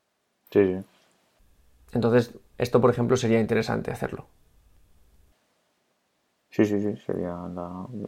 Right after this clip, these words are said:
Speaker 1: vamos, la cuestión es, eh, intentar definir eso, qué número mitiga el factor riesgo.
Speaker 2: Bueno, pero es que lo que, lo que vamos a hacer ahora es, mm, poner todos los factores mitigadores y luego ya valorar hasta qué punto ha cambiado la situación. Porque hay que imp-,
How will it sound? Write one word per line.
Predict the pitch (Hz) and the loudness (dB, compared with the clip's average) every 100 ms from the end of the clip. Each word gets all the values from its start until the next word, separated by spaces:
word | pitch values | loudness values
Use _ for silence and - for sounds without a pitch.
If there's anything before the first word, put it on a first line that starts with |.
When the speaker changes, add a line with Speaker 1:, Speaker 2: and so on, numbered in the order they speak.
| _ | _
Speaker 1:
vamos, | - 95 - - _ _ _ _ - | -4 -4 -4 -20 _ _ _ _ 6
la | 101 | 6
cuestión | 104 104 104 | 8 4 2
es, | 110 - | 2 0
eh, | - - - | -6 -6 -6
intentar | 117 113 107 104 104 | -4 2 4 6 6
definir | 104 107 110 104 101 | 6 4 2 4 4
eso, | 101 107 - _ _ _ _ | 4 0 -4 _ _ _ _
qué | - 107 | 8 8
número | 101 104 107 92 90 | 8 6 6 4 4
mitiga | 98 90 113 95 87 - _ _ | 0 4 4 4 2 -8 _ _
el | 92 92 90 85 | 0 2 2 2
factor | 95 80 101 85 | 0 4 4 6
riesgo. | 95 110 87 - _ _ _ _ _ _ - - | 4 4 0 -8 _ _ _ _ _ _ -16 4
Speaker 2:
Bueno, | 170 | 8
pero | 156 | 8
es | 151 | 8
que | 175 | 8
lo | 156 | 8
que, | 135 | 6
lo | |
que | 127 135 | 4 8
vamos | 139 147 | 10 8
a | |
hacer | 156 | 10
ahora | 156 160 147 | 12 12 10
es, | 131 - | 6 2
mm, | - 123 120 117 107 - - - | -4 2 4 2 -2 -10 -10 4
poner | 127 135 | 6 8
todos | 156 156 | 10 8
los | 147 | 8
factores | 139 151 143 | 6 6 6
mitigadores | 143 147 139 147 165 165 - | 6 6 8 10 8 4 4
y | |
luego | 135 135 | 8 10
ya | 139 135 | 12 12
valorar | 123 120 120 127 156 - | 12 10 8 6 0 -8
hasta | 117 113 | -4 0
qué | 117 | 2
punto | 113 123 120 131 139 - - | 2 2 6 6 4 0 -2
ha | 123 | 2
cambiado | 120 117 117 | 4 4 4
la | 110 | 4
situación. | 107 104 107 117 | 0 -2 -2 -2
Porque | 117 110 | 0 2
hay | 113 | 4
que | |
imp-, | 120 | 4